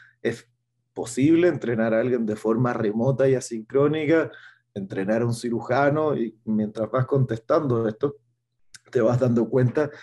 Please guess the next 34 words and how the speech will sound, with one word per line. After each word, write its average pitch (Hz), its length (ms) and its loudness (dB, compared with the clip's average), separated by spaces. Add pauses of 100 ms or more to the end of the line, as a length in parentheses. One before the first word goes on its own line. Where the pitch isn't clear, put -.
(320)
de 113 160 -2
que 110 480 0
la 113 380 0
solución 117 960 0
se - 500 -4
parece 135 600 0
a 123 40 -2
un 113 140 -6
producto 117 420 -2
mínimo 113 460 2
viable. 101 480 -4 (640)
Y 123 120 0
para 113 260 2
eso 135 260 2
se 127 200 -4
empieza 127 500 0
a 127 60 0
necesitar 123 760 0
ya 117 320 2
el 107 100 -2
apoyo 123 400 0
no 127 120 0
solo 135 260 2
de, 131 120 2 (140)
de 110 140 -4
la 104 100 -4
universidad, 101 540 -2
sí, 107 480 -10
que, - 200 -10
que, - 180 -14
que 87 200 -8
por 92 220 -12
lo 85 140 -10
gen-, - 160 -20